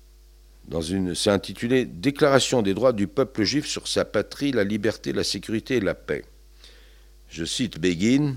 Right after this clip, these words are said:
Le peuple juif a un droit sur la terre d'Israël dans sa totalité historique. Ce droit est éternel et ne saurait être remis en question.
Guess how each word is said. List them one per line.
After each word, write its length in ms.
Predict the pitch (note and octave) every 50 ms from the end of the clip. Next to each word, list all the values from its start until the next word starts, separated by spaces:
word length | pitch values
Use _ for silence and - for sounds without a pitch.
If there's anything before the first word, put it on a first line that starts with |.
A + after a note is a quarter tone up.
| A2 - -
Le 100 | - -
peuple 360 | - - C#3+ C#3 - C3+ C3
juif 300 | A2 F#2+ A#2+ C3 A2+ -
a 140 | G#2+ G2 F#2+
un 40 | F#2
droit 280 | E2+ F#2+ F#2 A#2+ A2+
sur 200 | G2+ - - E2
la 120 | E2 E2 D#2+
terre 240 | - - D3 C3 A#2
d'Israël 420 | G#2+ G#2 - - - C3 C3 C3
dans 100 | A#2 F#2+
sa 200 | - - G2 -
totalité 720 | - - B2+ - - B2 A#2 A#2+ A#2+ A2 - - C3+ B2+ - -
historique. 800 | C3 - - - - - G#2+ F#2+ F#2+ F2+ - - - - - - - - - - - - - -
Ce 160 | - - - G2+
droit 280 | F2 F#2 F#2 G2+ F#2+
est 160 | F2 - -
éternel 640 | G#2+ F#2+ - - G2 F2+ F#2 G2 G#2 A#2 C3 C#3 C3+
et 60 | A#2+
ne 120 | F#2 F2 D#2+
saurait 380 | - - - G2+ G2+ G2 G2 -
être 280 | B2 B2 A#2+ - G2
remis 300 | D#2+ D#2 G2 G#2+ A#2 A#2
en 80 | G2+ F2+
question. 540 | - - G2 E2+ - - - - D2+ -